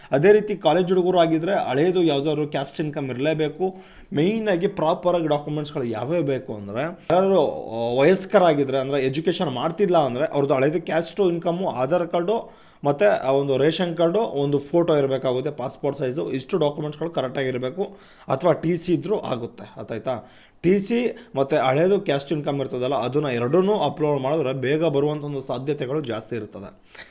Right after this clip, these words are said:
ಅದೇ ರೀತಿ ಮಕ್ಕಳಿಗಾದ್ರೆ ಸ್ಟಡಿ ಸರ್ಟಿಫಿಕೇಟ್ ಬರ್ಸ್ಕೊಂಡು ಬರಲೇಬೇಕು ನೀವು, ಚಿಕ್ಕ ಮಕ್ಕಳಿಗಾದ್ರೆ, ಸ್ಕೂಲ್ ಮಕ್ಕಳಿಗಾದ್ರೆ. ಆನಂತರ ಆಧಾರ್ ಕಾರ್ಡ್ ಇರಬೇಕು, ಆನಂತರ ರೇಷನ್ ಕಾರ್ಡ್ ಇರಬೇಕು, ಆನಂತರ ಒಂದು ಸೆಲ್ಫ್ ಡಿಕ್ಲರೇಷನ್ ಫಾರ್ಮ್ ಬರುತ್ತೆ, ಅದಕ್ಕೊಂದು ಸೈನ್ ಮಾಡಬೇಕು. ಅದೇ ರೀತಿ ಒಂದು ಫೋಟೋ ಬೇಕೇ ಬೇಕು.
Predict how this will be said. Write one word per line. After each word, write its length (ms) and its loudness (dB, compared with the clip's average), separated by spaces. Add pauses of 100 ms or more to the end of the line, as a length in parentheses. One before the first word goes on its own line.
(160)
ಅದೇ 120 4
ರೀತಿ 160 2
ಮಕ್ಕಳಿಗಾದ್ರೆ 600 2
ಸ್ಟಡಿ 280 0
ಸರ್ಟಿಫಿಕೇಟ್ 440 -2
ಬರ್ಸ್ಕೊಂಡು 380 -4
ಬರಲೇಬೇಕು 440 -2
ನೀವು, 260 -4
ಚಿಕ್ಕ 240 -12
ಮಕ್ಕಳಿಗಾದ್ರೆ, 580 -6 (280)
ಸ್ಕೂಲ್ 220 0
ಮಕ್ಕಳಿಗಾದ್ರೆ. 840 -4 (140)
ಆನಂತರ 400 2
ಆಧಾರ್ 540 2
ಕಾರ್ಡ್ 200 2
ಇರಬೇಕು, 340 -2
ಆನಂತರ 380 0
ರೇಷನ್ 360 0
ಕಾರ್ಡ್ 160 0
ಇರಬೇಕು, 460 -2
ಆನಂತರ 500 -2 (460)
ಒಂದು 180 4
ಸೆಲ್ಫ್ 340 2
ಡಿಕ್ಲರೇಷನ್ 480 2
ಫಾರ್ಮ್ 260 -2
ಬರುತ್ತೆ, 220 -2
ಅದಕ್ಕೊಂದು 300 -4
ಸೈನ್ 240 0
ಮಾಡಬೇಕು. 380 -2
ಅದೇ 160 0
ರೀತಿ 160 -2
ಒಂದು 160 -4
ಫೋಟೋ 500 0
ಬೇಕೇ 420 -4
ಬೇಕು. 340 -12